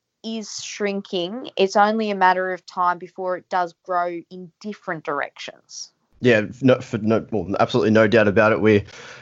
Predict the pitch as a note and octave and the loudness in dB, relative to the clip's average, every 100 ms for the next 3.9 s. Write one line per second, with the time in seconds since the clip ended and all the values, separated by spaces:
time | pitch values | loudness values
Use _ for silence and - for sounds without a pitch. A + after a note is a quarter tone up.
0 | _ B2 C#3 C3+ D#3 B2+ - C3 B2+ A#2+ | _ 2 2 4 4 2 2 4 4 2
1 | A2+ - A#2 A#2 G#2 G#2 G2+ G2 F#2+ - | -2 -2 0 0 0 -2 -4 -4 -6 -6
2 | - - - A2+ - A2+ - G#2 G2+ G2 | -12 -4 4 4 4 0 2 0 0 -4
3 | A2 G#2 G2+ G#2 G#2 - G2+ G2 G2 | -2 0 -2 -4 -4 -2 -2 -2 -8